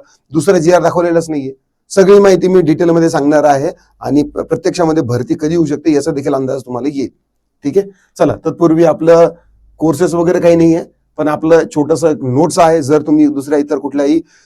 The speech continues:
परीक्षेसाठी तयारी करत असाल तर तुम्हाला नोट्स ज्या आहेत तर त्या फक्त आणि फक्त फोर्टी नाईन रुपीजमध्ये आपल्या ॲप्लिकेशनवरती उपलब्ध आहे. ॲप्लिकेशन डाउनलोड करू शकता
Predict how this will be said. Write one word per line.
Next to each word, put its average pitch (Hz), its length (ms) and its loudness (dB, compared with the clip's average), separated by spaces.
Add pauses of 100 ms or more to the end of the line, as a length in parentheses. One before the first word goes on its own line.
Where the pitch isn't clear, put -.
(180)
परीक्षेसाठी 143 500 -2
तयारी 147 220 0
करत 143 200 -2
असाल 165 280 -2 (280)
तर 135 100 -6
तुम्हाला 143 280 0
नोट्स 135 300 0
ज्या 160 100 2
आहेत - 100 -4
तर 143 80 -4
त्या 131 140 -8
फक्त 120 220 -10
आणि 131 120 -4
फक्त 127 280 -12
फोर्टी 156 320 -6
नाईन 147 240 0
रुपीजमध्ये 127 460 -8
आपल्या 120 220 -8
ॲप्लिकेशनवरती 117 640 -12
उपलब्ध 113 300 -8
आहे. 127 180 -8 (320)
ॲप्लिकेशन 123 440 -10
डाउनलोड 131 300 -6
करू 139 140 -8
शकता 135 320 -10